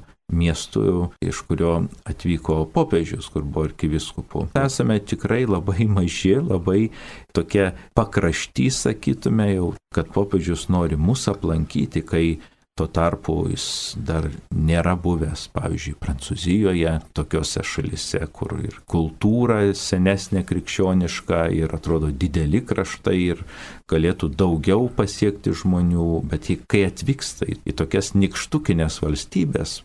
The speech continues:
tai ir mums yra didžiulis mūsų pagerbimas. Ir iš mūsų pusės tik labai svarbu, kad mes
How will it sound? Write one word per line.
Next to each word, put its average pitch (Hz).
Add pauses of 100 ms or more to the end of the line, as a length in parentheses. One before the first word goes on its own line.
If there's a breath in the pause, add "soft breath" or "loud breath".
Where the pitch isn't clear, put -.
tai 85 (300)
ir 98
mums 98
yra 82
didžiulis 82
mūsų -
pagerbimas. 87
Ir 80 (500 loud breath)
iš -
mūsų 101
pusės -
tik -
labai 78
svarbu, 80
kad -
mes 82